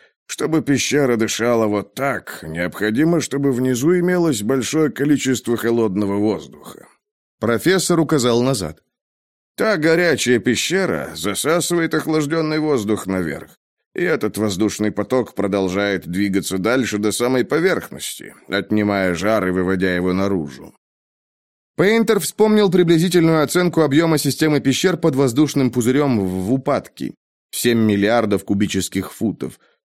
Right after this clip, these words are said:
Он чувствовал, что здесь нечто еще более обширное, но как далеко вниз придется спускаться?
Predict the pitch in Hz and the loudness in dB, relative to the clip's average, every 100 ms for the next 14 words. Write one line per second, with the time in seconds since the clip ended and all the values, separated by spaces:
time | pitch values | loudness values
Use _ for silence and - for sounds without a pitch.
0 | _ 143 170 214 226 196 185 170 - 160 | _ 2 2 2 0 2 2 2 2 0
1 | 120 160 160 151 156 - - 139 131 117 | 2 2 2 2 2 0 0 2 2 0
2 | 117 139 151 131 92 82 - 87 78 78 | 0 2 4 4 2 -2 -4 -4 -4 -6
3 | - _ _ _ - 101 117 107 101 101 | -8 _ _ _ -4 -2 0 0 0 0
4 | - 107 98 110 104 107 98 110 - 101 | 2 0 2 0 0 -2 0 0 -2 -6
5 | 127 - 143 95 - | -6 -2 -2 -2 -4